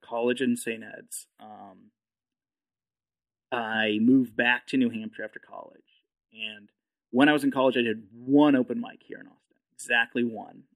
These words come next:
Um, I, I wanna say it was, like, I don't even remember the name of the place.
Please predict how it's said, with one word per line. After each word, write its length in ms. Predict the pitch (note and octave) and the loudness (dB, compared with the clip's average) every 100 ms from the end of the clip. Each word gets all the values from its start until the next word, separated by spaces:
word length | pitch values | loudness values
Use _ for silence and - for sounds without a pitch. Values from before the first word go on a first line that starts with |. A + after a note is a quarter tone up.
| _ | _
Um, 240 | G#2+ G#2 - | -18 -18 -20
I, 60 | _ | _
I 320 | _ _ - | _ _ -12
wanna 200 | - - | -12 -16
say 180 | - C3+ | -14 -12
it 40 | |
was, 140 | A#2+ - | -12 -14
like, 200 | - _ _ _ _ _ _ _ _ _ _ _ - | -20 _ _ _ _ _ _ _ _ _ _ _ -18
I 60 | A#2+ | -8
don't 100 | B2 | -6
even 160 | A#2 | -4
remember 220 | G#2+ A2 G#2 | -4 -6 -8
the 60 | |
name 160 | G#2 G#2 | -12 -14
of 40 | |
the 60 | G#2+ | -14
place. 220 | - - | -16 -20